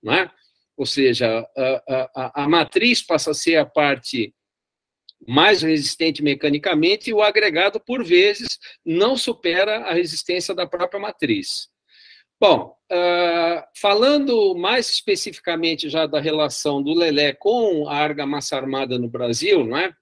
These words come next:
É importante que a gente veja que,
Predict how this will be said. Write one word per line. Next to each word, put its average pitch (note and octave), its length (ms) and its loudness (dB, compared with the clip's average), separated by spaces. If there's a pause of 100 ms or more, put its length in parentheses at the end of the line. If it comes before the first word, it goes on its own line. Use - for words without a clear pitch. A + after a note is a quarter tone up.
(400)
É E3 100 4
importante G#3 760 2
que F#3+ 560 2
a D#3+ 100 2
gente E3+ 380 0
veja F#3 540 4
que, C#3+ 440 -2